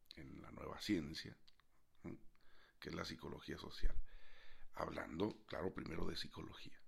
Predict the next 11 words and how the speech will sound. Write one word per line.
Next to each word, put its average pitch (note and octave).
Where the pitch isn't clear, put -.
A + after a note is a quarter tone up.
Y F#2+
eso G#2
hay -
que -
retener. -
Los F2
conceptos -
de -
conciencia A#2+
e E2+
inconsciente, D2